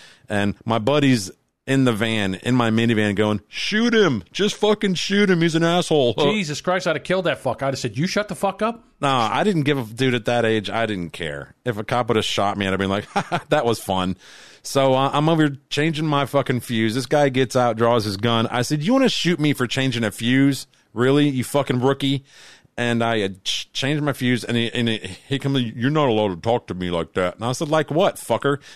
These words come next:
Speaker 1: And he's like, "Like that." And I said, "I have Tourette syndrome."
Speaker 2: Now I'm on the cop side.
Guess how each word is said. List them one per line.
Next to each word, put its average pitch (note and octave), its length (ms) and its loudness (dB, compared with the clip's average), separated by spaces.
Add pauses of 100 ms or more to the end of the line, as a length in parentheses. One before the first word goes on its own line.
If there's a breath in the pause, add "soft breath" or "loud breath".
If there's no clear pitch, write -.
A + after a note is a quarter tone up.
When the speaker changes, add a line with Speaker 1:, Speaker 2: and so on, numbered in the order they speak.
Speaker 1:
And A#2+ 100 0
he's B2+ 140 0
like, B2+ 140 0 (200)
"Like D3 220 -2
that." D3 400 -4 (280 soft breath)
And C3+ 140 -2
I C#3+ 40 0
said, D3+ 200 0
"I A3 140 0
have A3+ 200 2
Tourette D3+ 300 2
syndrome." F#2+ 520 -2 (280)
Speaker 2:
Now G3+ 80 -2
I'm C#4 80 -2
on C4 60 0
the B3 80 -2
cop A#3+ 220 -4
side. G2+ 260 -8